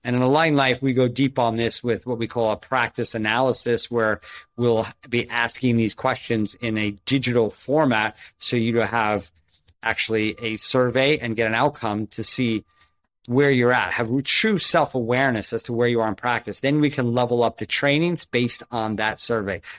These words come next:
This is a general idea on a document, but in Align Life,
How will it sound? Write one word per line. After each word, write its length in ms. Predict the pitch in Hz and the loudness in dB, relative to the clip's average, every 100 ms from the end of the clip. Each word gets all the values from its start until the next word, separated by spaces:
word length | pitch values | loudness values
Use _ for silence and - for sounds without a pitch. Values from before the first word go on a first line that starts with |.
| - | -2
This 180 | 147 160 | 0 2
is 140 | 131 | 2
a 80 | 120 | 0
general 500 | - 139 135 135 123 | 0 2 2 2 2
idea 580 | 113 107 - 123 139 160 | 2 0 -2 0 2 2
on 200 | 120 107 | 0 -4
a 80 | |
document, 580 | 104 113 123 - 151 135 | -2 -2 0 -2 -2 -2
but 140 | 120 110 | -2 -2
in 80 | |
Align 320 | 110 107 113 107 | -2 0 0 0
Life, 320 | 107 101 | -2 -2